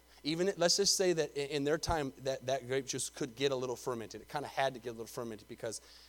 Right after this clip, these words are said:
because they didn't have refrigerators. Well, that's why they would mix it with water, so that it would not get them drunk. Their intent, their intent was not to get drunk. Their intent was to drink it with the water.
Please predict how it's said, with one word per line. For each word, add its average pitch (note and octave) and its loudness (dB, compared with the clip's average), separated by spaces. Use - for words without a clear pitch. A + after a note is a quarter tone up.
because C3 -4
they A#2+ -2
didn't B2+ -6
have B2+ -6
refrigerators. B2 -4
Well, C3 -6
that's C3+ 2
why D#3+ 2
they D3 -2
would C3 -2
mix C#3 -2
it C#3 -10
with A#2 -14
water, A#2 -6
so C#3+ 0
that C3+ 2
it B2 -2
would A2+ -2
not A#2 -4
get - -8
them G#2 -10
drunk. C3+ -4
Their D3+ 6
intent, F3+ 2
their F3 6
intent G3+ 0
was E3 2
not F#3+ 0
to G3 0
get E3 -4
drunk. D#3+ 2
Their D3+ -2
intent G3 -2
was D#3 -4
to C3 -8
drink C3 -6
it - -14
with - -12
the C#3 -8
water. C#3+ -2